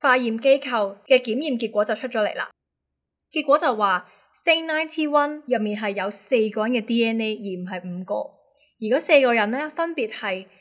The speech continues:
阿哥林敏、佢嘅兩個仔同埋阿嫂嘅阿妹林雲斌，係冇第五個人，即係冇阿嫂嘅D N A喺入面嘅。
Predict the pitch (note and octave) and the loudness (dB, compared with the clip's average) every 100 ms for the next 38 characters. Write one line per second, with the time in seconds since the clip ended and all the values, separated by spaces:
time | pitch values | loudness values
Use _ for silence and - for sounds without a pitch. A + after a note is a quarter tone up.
0 | _ - A#3+ D4+ D#4 B3 F3 F#3 F#3 G#3 | _ -8 0 4 6 4 0 -6 -6 -6
1 | A#3 _ _ - A#3+ B3 A#3 G#3 A#3 A#3 | -10 _ _ -6 2 4 2 0 -4 -4
2 | F3+ E3+ C4 - _ _ - G3+ F#3 F3+ | -4 -4 -6 -10 _ _ -8 -8 -6 -6
3 | D#3+ D3+ - B3+ B3+ A#3 G#3+ A#3+ A#3 G3 | -6 -8 -2 0 2 0 0 0 0 -2
4 | G3 F3 G3 - _ G#3 F#3+ F#3 E3 F3 | -2 -2 -4 -6 _ -4 -4 -6 -10 -6
5 | A3+ A3+ A3+ _ _ _ _ _ _ - | -2 -2 -4 _ _ _ _ _ _ -2
6 | C4 A#3+ A3+ B3+ A#3 G#3+ A3+ A3+ G#3 G3 | 0 2 2 2 0 0 -2 -2 -2 -2
7 | B3 - F4 C#4+ G3+ F3 F#3 G3 G3+ - | -6 -6 -2 0 0 -2 -2 -2 -2 -4
8 | F3+ G#3 A#3+ G#3+ A#3 A#3 A3+ A#3 A3+ G3+ | -6 -2 -4 -2 0 0 0 -2 -4 -6
9 | F#3+ F3+ F#3+ | -8 -10 -16